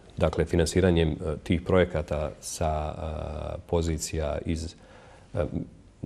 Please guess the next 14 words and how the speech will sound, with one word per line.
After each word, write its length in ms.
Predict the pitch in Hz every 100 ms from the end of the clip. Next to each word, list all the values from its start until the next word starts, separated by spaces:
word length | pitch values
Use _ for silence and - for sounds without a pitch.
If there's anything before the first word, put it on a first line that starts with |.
| 80 87 - -
međunarodne 640 | 82 80 80 82 82 82 80
zajednice, 440 | 85 107 82 78
da 60 | 78
tako 260 | 82 80 78
kažem, 420 | 92 87 85 80
vi 140 | 82
ćete 220 | 80 - 80
osloboditi 800 | - 80 80 85 - - 78 73
svoja 360 | - 90 95
sredstva 420 | 82 - 90 - 82
za 120 | 82
neke 240 | 80 85
druge 320 | 87 113 76
projekte. 480 | 71 - - - -